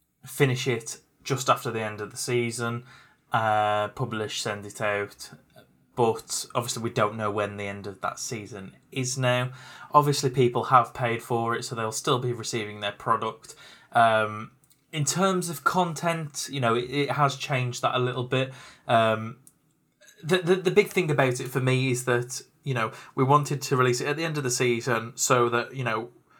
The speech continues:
we didn't miss out anything important, but also that the content didn't necessarily change. You know, uh, the, for example, I've, I've written about, um, Pepe Reina,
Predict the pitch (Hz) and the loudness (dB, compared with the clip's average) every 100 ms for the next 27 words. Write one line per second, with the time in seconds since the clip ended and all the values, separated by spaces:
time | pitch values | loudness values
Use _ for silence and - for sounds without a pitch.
0 | _ - 135 139 139 127 123 123 131 120 | _ 0 2 2 0 0 0 2 2 2
1 | 120 123 117 - 110 101 - 139 131 131 | 0 -4 -6 -8 -10 -8 0 2 2 -2
2 | 127 127 - - 123 123 120 123 113 120 | -4 -4 -6 -2 2 2 4 4 4 2
3 | 120 120 123 120 123 117 123 120 113 110 | -2 -2 -2 -2 -8 -10 -6 -6 -6 -10
4 | - 107 104 101 - 110 104 98 95 - | -4 -4 -4 -8 -8 -6 -6 -8 -12 -16
5 | - - - - 110 110 107 107 107 - | -16 -20 -16 -2 2 4 6 4 0 -6
6 | - - 117 76 - - - 135 127 120 | -4 0 0 -2 -14 -14 2 2 4 2
7 | 120 113 113 113 110 - 117 104 107 110 | 4 2 4 0 0 0 -2 -2 -2 2
8 | 101 104 - 107 98 101 98 95 - _ | 2 2 -2 0 2 0 -2 -8 -18 _
9 | _ _ _ _ _ _ - - - 123 | _ _ _ _ _ _ -20 -10 -4 2
10 | 113 101 110 123 101 | 2 4 2 2 -4